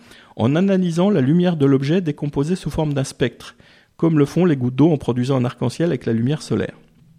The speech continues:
Il est facile de comprendre que lorsqu'on décompose la lumière, avec un prisme par exemple, on étale la lumière captée par le télescope. Donc si on veut une photo exploitable, il vaut mieux en recueillir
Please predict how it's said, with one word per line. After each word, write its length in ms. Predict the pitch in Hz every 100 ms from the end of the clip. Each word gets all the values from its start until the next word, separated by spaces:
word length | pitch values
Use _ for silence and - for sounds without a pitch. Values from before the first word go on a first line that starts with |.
| - _ _ _ - -
Il 120 | 123
est 60 | 143
facile 320 | 185 - 220
de 60 |
comprendre 440 | 190 151 147 185 233
que 120 | 135
lorsqu'on 300 | 127 - 117
décompose 460 | 139 - 170 165 143
la 80 |
lumière, 380 | 123 113 135 226
avec 220 | 131 143
un 100 | 120
prisme 380 | 107 190 - 123
par 180 | 107 113
exemple, 380 | 107 104 175 - - - _ -
on 180 | 127
étale 340 | 160 208 208 196
la 100 | 147
lumière 380 | 139 143 170 -
captée 300 | 139 - 131
par 120 | 139
le 60 |
télescope. 720 | 131 123 127 - - 113 101 - - - _ -
Donc 140 | 123
si 120 | -
on 60 | 175
veut 140 | 175
une 80 | 170
photo 240 | 170 151
exploitable, 580 | 131 - 123 117 180 180
il 100 | 135
vaut 140 | 131 135
mieux 140 | 170
en 60 | 156
recueillir 440 | - 131 170